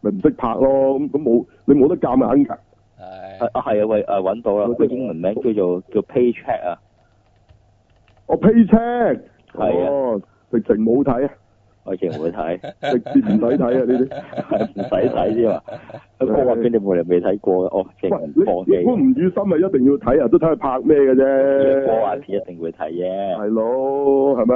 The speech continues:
Speaker 1: 我寧願睇佢套帝女花咯。
Speaker 3: <laughs>
Speaker 1: 起碼都有，有返少少，嚇，功-，
Speaker 3: 啊。
Speaker 1: 功架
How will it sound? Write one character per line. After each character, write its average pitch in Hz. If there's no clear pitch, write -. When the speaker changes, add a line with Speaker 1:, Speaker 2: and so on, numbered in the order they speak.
Speaker 1:
我 143
寧 131
願 151
睇 151
佢 139
套 131
帝 120
女 131
花 139
咯。 135
Speaker 3:
<laughs> 127
Speaker 1:
起 127
碼 165
都 160
有， 135
有 131
返 147
少 131
少， 143
嚇， -
功-， 143
Speaker 3:
啊。 98
Speaker 1:
功 143
架 127